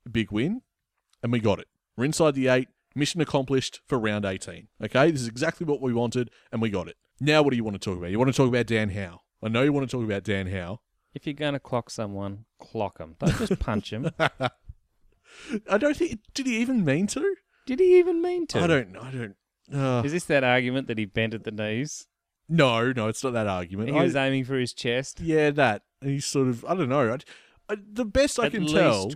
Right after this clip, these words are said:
Speaker 2: grab the jumper.
Speaker 1: <laughs> The best I can tell, it's, it's maybe just an aspect, a dimension of his role that he's playing for Hawthorn. Well, not for the time being, obviously not for five weeks at least, but it just spilled over. That aggression spilled over in, in the worst,
Speaker 2: I've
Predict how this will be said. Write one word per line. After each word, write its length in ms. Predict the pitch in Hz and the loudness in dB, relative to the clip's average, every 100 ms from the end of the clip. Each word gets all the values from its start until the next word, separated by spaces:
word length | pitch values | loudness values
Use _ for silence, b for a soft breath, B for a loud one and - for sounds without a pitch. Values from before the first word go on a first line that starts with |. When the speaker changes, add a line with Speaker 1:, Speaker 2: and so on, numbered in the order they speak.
| - | -6
Speaker 2:
grab 380 | 120 117 104 | -4 -4 -4
the 80 | 101 | -10
jumper. 600 | 101 107 92 87 85 82 - | -8 -8 -8 -10 -16 -18 -12
Speaker 1:
<laughs> 120 | B B B B 220 - | B B B B -16 -6
The 80 | 196 | -2
best 280 | 185 196 | 0 0
I 60 | 202 | 0
can 140 | 190 | -2
tell, 360 | 147 147 107 101 | -2 0 0 0
it's, 240 | 143 - | -4 -4
it's 280 | - 165 - - _ b b b 175 | -10 -8 -8 -14 _ b b b -4
maybe 480 | 208 214 202 190 | 0 0 -2 -8
just 320 | 165 165 - - | -4 -4 -4 -6
an 100 | 143 127 | -6 -2
aspect, 460 | 139 - 151 135 160 | -4 -4 -4 -4 -2
a 20 | |
dimension 460 | 147 170 196 180 | -2 -2 -2 -2
of 80 | 160 | -2
his 160 | 135 107 | -2 -2
role 240 | 107 107 | 0 0
that 100 | 104 | -2
he's 140 | 101 90 | -8 -8
playing 320 | 104 98 92 | -8 -6 -6
for 100 | 95 | -6
Hawthorn. 640 | 95 92 - 90 87 90 b b b b | -4 -6 -6 -6 -4 -8 b b b b
Well, 200 | 92 82 - | -12 -12 -10
not 220 | 113 95 | -8 -8
for 60 | 95 | -8
the 100 | 90 | -6
time 300 | 113 113 95 | -2 -2 -2
being, 260 | 90 110 | -6 -4
obviously 320 | 107 101 92 | -2 -4 -6
not 180 | 95 107 | -6 -6
for 80 | 101 | -6
five 300 | - 110 101 | -6 -4 -2
weeks 280 | 110 117 - | -2 -4 -8
at 80 | 107 | -4
least, 320 | 127 98 - | -4 -4 -4
but 220 | 120 120 b b b b _ _ - | -2 -2 b b b b _ _ -6
it 100 | 170 | -4
just 200 | 202 - | -2 -4
spilled 260 | - 180 151 | -2 0 2
over. 180 | 147 | 0
That 140 | 123 143 | 0 -2
aggression 460 | 135 147 135 135 | -2 -2 -2 -4
spilled 360 | 123 - 113 101 | -8 -4 -4 -2
over 380 | 95 95 95 95 | -4 -2 -4 -6
in, 200 | 101 104 | -8 -10
in 120 | 107 | -8
the 60 | 113 | -6
worst, 460 | 110 120 117 - | -2 0 0 -2
Speaker 2:
I've 80 | 147 | -8